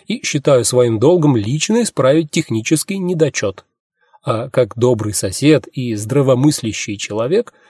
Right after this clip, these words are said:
думаю, что старику не следует самому лезть на стремянку. У этой его лестницы такой злокозненный вид, что я готов спорить,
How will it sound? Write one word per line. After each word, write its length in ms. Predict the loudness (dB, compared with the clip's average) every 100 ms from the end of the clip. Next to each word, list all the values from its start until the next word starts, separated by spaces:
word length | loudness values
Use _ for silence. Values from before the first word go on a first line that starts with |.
| _
думаю, 420 | 0 2 4 4
что 240 | 4 2 2
старику 400 | 4 4 4 4
не 140 | 2
следует 440 | 4 4 4 2 2
самому 440 | 2 4 4 2
лезть 340 | 2 2 -2
на 160 | -4 -4
стремянку. 720 | -4 -4 -2 -4 -6 -10 -12 _ _ _ _ _ _ _
У 120 | 4
этой 280 | 4 6 2
его 320 | 4 4 6
лестницы 640 | 6 6 4 0 -2 -4 -4 -2
такой 360 | -2 -2 -6
злокозненный 720 | -4 -4 0 2 2 2 2
вид, 220 | 0 -4 -6
что 320 | -4 -4 -2
я 180 | -4 -4
готов 320 | -4 -4 -8
спорить, 420 | -2 0 0